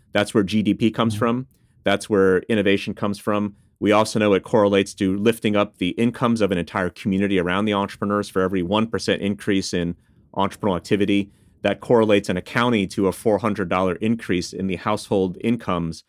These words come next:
Speaker 1: of four hundred dollars an-, annual income increase in a community. And then we also know it helps fight poverty. For every one percent increase in entrepreneurship rates, there's a two percent corresponding decline in the poverty rate in a state. And so we know entrepreneurship is powerful across all these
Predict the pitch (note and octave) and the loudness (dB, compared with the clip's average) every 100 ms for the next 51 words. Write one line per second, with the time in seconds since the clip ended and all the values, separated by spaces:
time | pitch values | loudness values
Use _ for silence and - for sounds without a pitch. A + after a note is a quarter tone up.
0 | _ _ _ F#2 F2 E2+ - - C#3 C3 | _ _ _ -2 -2 -4 -10 -14 -6 -2
1 | A#2+ G#2+ A2 G2+ F2+ - G#2+ A2 A2+ A#2 | 0 2 4 2 0 -2 0 0 2 2
2 | A#2+ G#2+ G#2+ A2+ G2 F2+ - G2 - - | 2 2 0 -2 -2 -2 0 -2 -2 -4
3 | G2+ F#2 - A#2 G#2 D2 - _ _ _ | -4 -4 0 0 0 -4 -12 _ _ _
4 | _ G#2 G#2+ G#2+ A2 G#2+ A2+ - A#2 G#2+ | _ -2 0 2 4 6 4 4 4 6
5 | G#2+ A#2 A2 - A2 - A#2+ A2+ G2 D2+ | 4 4 0 2 0 2 2 2 2 -2
6 | G#2 G2 G2 G#2 G#2+ G#2 F#2 G2+ G2 - | 2 4 4 4 2 -2 -2 -2 -2 0
7 | G2+ - F2+ F#2 - G2 G2 - F2 E2+ | 0 0 -2 -2 -4 -4 -2 -2 -2 0
8 | E2 - - _ _ - F2+ F2+ - A2+ | -2 -6 -16 _ _ -2 -2 0 2 2
9 | G2 - G2 - - F#2+ - G2 F#2+ F#2 | 2 2 0 0 2 2 2 2 2 2
10 | E2+ A2 G#2+ G2+ F#2 F2+ F2 - A2+ A2 | 2 2 2 0 2 2 -2 2 2 2
11 | F2+ E2+ F2+ F2 D#2+ - F#2 D#2 - _ | 0 0 -2 -2 -6 -2 0 0 -4 _
12 | _ _ - _ - A2+ A#2 C3+ B2 B2 | _ _ -20 _ -2 0 4 6 6 8
13 | D#3 C3+ C3+ - C3 D#3+ D#3 G2+ G2 - | 8 6 4 2 2 4 2 0 -4 -4
14 | D#3 D#3+ B2 G#2+ F#2+ - G#2 B2+ B2 A#2 | 2 2 4 2 2 2 0 2 2 4
15 | G#2+ F#2+ | 2 0